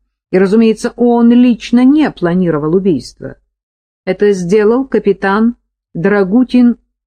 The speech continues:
Дмитриевич. Однако не следует забывать, что вместо того, чтобы его казнить, король произвел Дмитриевича в полковники. И сейчас тот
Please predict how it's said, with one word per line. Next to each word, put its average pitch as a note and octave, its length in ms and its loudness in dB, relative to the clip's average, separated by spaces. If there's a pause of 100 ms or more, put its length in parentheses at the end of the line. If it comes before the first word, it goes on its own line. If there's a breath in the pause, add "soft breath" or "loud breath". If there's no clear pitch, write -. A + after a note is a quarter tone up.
(220)
Дмитриевич. E3 1040 -2 (480)
Однако F3 380 -4
не B3 220 4
следует E3 500 -2
забывать, F3 460 -2
что - 280 -8 (340)
вместо E3+ 500 -4
того, E3+ 200 -4
чтобы E3 240 -6
его E3 180 -2
казнить, F#3 500 -2
король F3+ 480 -2
произвел F#3+ 840 0 (640)
Дмитриевича A3 960 0
в - 80 -20
полковники. E3 800 -4 (680)
И A3 100 0
сейчас G#3 500 -4
тот - 300 -6